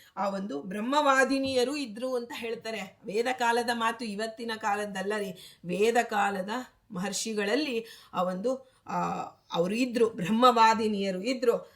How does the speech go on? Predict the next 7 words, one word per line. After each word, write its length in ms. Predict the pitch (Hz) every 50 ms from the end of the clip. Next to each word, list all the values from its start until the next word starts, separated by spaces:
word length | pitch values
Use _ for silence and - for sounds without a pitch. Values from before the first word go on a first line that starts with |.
| _ -
ಅದರಲ್ಲಿ 400 | 185 180 196 196 196 185 180 175
ಗಾರ್ಗ್ಯ-, 880 | 190 190 208 214 214 226 - 190 180 180 175 170 180 185 185 180 180
ಗಾರ್ಗಿ, 680 | - 180 208 208 214 226 240 233 190 190 202 196 185 180
ವಾತ್ಮಕಿ 680 | 185 180 196 240 240 - 240 240 233 233 240 220 208 202
ಇವರೆಲ್ಲ 500 | 190 185 190 190 196 196 226 262 302 330 311 262
ಬ್ರಹ್ಮವಾದಿನಿಯರು 880 | - - 233 254 285 285 277 254 247 233 226 226 226 226 214 214 202
ಇದ್ರು. 400 | 190 185 175 180 180 180 180 -